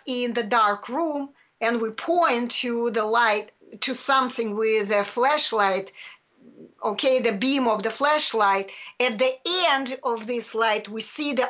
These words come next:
object, right? So we direct it, and the object that we have chosen to observe and measure becomes our sensory center.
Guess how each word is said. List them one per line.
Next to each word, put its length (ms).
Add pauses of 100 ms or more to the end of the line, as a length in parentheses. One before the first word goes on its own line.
object, 560
right? 320 (600)
So 340
we 180
direct 680
it, 240 (420)
and 400 (1120)
the 200 (120)
object 540
that 200
we 280
have 340
chosen 680
to 160
observe 640
and 200
measure 520 (500)
becomes 840 (180)
our 640
sensory 1000
center. 760